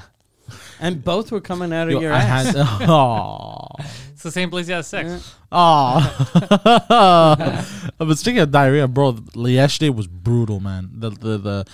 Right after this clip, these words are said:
Speaker 3: thirty-six hours.
Speaker 1: Bro, I don't care about shit. We're talking about Japanese people here in Yakuza
Speaker 3: You're right,
Speaker 1: stuff.
Speaker 3: you're right. I'm sorry, I'm
Speaker 1: We
Speaker 3: sorry.
Speaker 1: gotta talk about
Speaker 3: Go
Speaker 1: the
Speaker 3: on.
Speaker 1: violence that's in there.
Speaker 3: Yes.
Speaker 1: A lot of violence with these Yakuzis, but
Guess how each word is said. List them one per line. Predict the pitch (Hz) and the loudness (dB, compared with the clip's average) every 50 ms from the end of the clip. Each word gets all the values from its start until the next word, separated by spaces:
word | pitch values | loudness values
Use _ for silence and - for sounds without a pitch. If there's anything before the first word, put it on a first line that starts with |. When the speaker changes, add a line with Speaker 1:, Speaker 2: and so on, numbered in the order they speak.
| - - _ _ | -20 -20 _ _
Speaker 3:
thirty-six | - - 135 131 - - - - - | -4 -4 -2 -2 -2 -4 -8 -6 -4
hours. | 113 110 127 160 196 233 208 - | -4 -4 -4 -4 -6 -8 -8 -6
Speaker 1:
Bro, | 220 214 | -4 -2
I | 208 | -2
don't | 254 302 269 202 | -2 -2 -4 -4
care | - 254 262 | -4 -4 -2
about | 233 233 190 156 | -2 -2 -4 -4
shit. | - - 247 208 | -4 -4 -4 -4
We're | 185 | -4
talking | - - 214 208 214 | -4 -6 -8 -6 -4
about | 226 202 165 | -6 -6 -4
Japanese | - 202 185 - 180 196 240 196 - | -4 -6 -6 -4 -4 -6 -6 -6 -8
people | 175 135 139 | -12 -12 -10
here | 131 139 139 | -10 -10 -10
in | 135 135 | -6 -8
Yakuza | 147 - - - 131 | -8 -6 -4 -2 0
Speaker 3:
You're | 139 135 | 2 2
right, | 131 123 | 2 0
Speaker 1:
stuff. | 110 - | -2 -2
Speaker 3:
you're | 123 120 | -2 0
right. | 113 113 120 | 0 0 -2
I'm | 135 123 | -4 -4
sorry, | - - 98 92 95 | -6 -6 -6 -6 -6
I'm | 104 | -6
Speaker 1:
We | 107 147 | -8 -6
Speaker 3:
sorry. | 160 208 | -6 -6
Speaker 1:
gotta | 202 - | -6 -6
talk | 208 202 | -8 -6
about | 208 202 | -6 -6
Speaker 3:
Go | - | -6
Speaker 1:
the | 156 | -6
Speaker 3:
on. | 131 | -4
Speaker 1:
violence | 139 170 196 208 180 143 127 - - - | -4 -2 -2 -2 -4 -6 -10 -12 -16 -16
that's | - 135 113 - | -16 -16 -14 -14
in | 147 139 135 | -16 -16 -16
there. | 131 - | -14 -10
Speaker 3:
Yes. | 110 110 101 87 - - | -8 -6 -6 -6 -8 -6
Speaker 1:
A | - 165 | -6 -4
lot | 190 262 320 | -2 -2 -2
of | 311 | -4
violence | 196 202 254 269 196 143 | -4 -2 -2 -2 -4 -4
with | 151 151 135 | -8 -10 -10
these | 139 123 | -10 -10
Yakuzis, | - 185 196 185 160 190 214 - _ _ _ _ _ | -8 -8 -8 -6 -8 -10 -10 -12 _ _ _ _ _
but | 147 160 170 165 - | -8 -6 -6 -6 -10